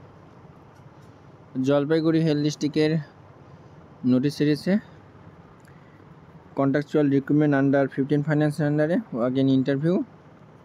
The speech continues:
direct। তো মেডিকেল অফিসার, কমিউনিটি হেলথ অ্যাসিস্ট্যান্ট তেইশ তারিখে আছে, তেইশ আট চব্বিশ।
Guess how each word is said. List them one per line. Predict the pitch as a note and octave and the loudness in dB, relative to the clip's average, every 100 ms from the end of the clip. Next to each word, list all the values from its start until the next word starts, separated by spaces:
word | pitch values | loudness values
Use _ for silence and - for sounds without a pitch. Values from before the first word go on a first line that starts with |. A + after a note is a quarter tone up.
| - - - - - B2 A#2 | -20 -20 -20 -20 -12 -6 -2
direct। | A#2 A#2+ D3 - - - - - - - - - - - - - - - - - - - - - - - - - - - - - - | 0 0 -2 -6 -20 -20 -20 -20 -20 -20 -16 -16 -18 -20 -20 -20 -20 -20 -20 -20 -20 -20 -20 -20 -20 -20 -20 -20 -20 -20 -20 -12 -2
তো | C3+ C3 C3 C3 | 0 2 4 4
মেডিকেল | C#3 C#3+ D#3+ D#3+ | 2 2 0 0
অফিসার, | D#3 D#3 - D#3+ D#3+ D#3+ D3 - - - - - - - - | 0 -4 -2 0 2 0 -4 -16 -20 -20 -20 -20 -20 -14 -4
কমিউনিটি | C3+ D3 C#3+ D#3 D#3+ | 0 2 2 2 2
হেলথ | D3+ D3+ | 2 2
অ্যাসিস্ট্যান্ট | D3 E3 - D#3+ E3+ D#3 | -2 -6 -2 0 0 0
তেইশ | D3 C#3+ - | 0 0 -2
তারিখে | C#3+ C#3 C#3+ | -4 0 -2
আছে, | C#3+ D3 | -2 0
তেইশ | C#3+ C#3+ D3 | 0 0 0
আট | C#3 - | -2 -2
চব্বিশ। | C#3+ C3 D3+ | -2 0 -2